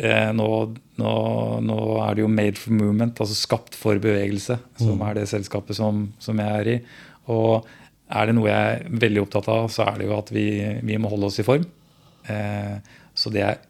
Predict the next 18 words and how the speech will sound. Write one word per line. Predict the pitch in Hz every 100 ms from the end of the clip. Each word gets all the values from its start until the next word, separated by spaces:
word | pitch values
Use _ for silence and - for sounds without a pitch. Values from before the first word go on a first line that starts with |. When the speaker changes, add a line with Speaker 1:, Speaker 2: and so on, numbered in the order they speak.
| 117 101
Speaker 1:
uansett | 107 113 113 - _ _ _ _ -
aldri, | 101 95 90 95 101 - _ _
aldri | 104 101 98
feil. | 98 - 117 - _ _ -
Speaker 2:
Nei. | 85 101 - -
Speaker 1:
Og | -
det | 107
er | 101
klart, | 101 - -
eh, | 104 101 101 104
ja. | 117 - _ _ _ _ _ _ _ _ _ -
Speaker 2:
Og | 87
det | 123
har | 95
du | 87
jo | 95
statistikker | - 82 87 - 78
på, | 90